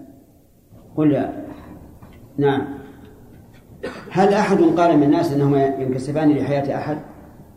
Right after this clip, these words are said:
ما نعلم أحدا قال إنها تكسب لحياة أحد.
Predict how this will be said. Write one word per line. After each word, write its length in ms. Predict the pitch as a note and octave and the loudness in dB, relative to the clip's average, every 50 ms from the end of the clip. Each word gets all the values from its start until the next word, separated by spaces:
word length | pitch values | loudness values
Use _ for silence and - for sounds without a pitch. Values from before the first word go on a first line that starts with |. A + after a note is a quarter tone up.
| - - - - - - - - - - - - - - C3 C3+ C3 - - - - - - - C#3 C#3+ C#3+ C#3+ - - - - - - - - - - - | -20 -20 -20 -20 -16 -16 -16 -16 -16 -20 -20 -20 -20 -20 -18 -18 -18 -18 -18 -20 -20 -20 -20 -20 -20 -20 -20 -20 -20 -20 -20 -20 -20 -20 -20 -20 -16 -10 -8
ما 380 | - - - - - F#3 G#3 | -8 -6 -2 0 2 4 4
نعلم 300 | G3+ G3+ - E3+ D#3+ - | 4 4 6 4 4 4
أحدا 280 | D3+ C#3 D3+ D3+ C#3 C#3 | 2 0 -2 -2 -4 -4
قال 260 | C#3 C#3 D3+ C#3+ C#3 | -2 -2 0 0 0
إنها 220 | C#3 C#3 C3+ C3+ C3 | -2 -2 -2 -4 -4
تكسب 360 | - D#3 D#3 - C#3+ A#2+ A#2+ | -4 -6 -8 -8 -8 -8 -8
لحياة 360 | A2+ - C3 B2+ B2+ B2 - | -8 -6 -6 -6 -6 -8 -10
أحد. 200 | - - - - | -16 -20 -20 -20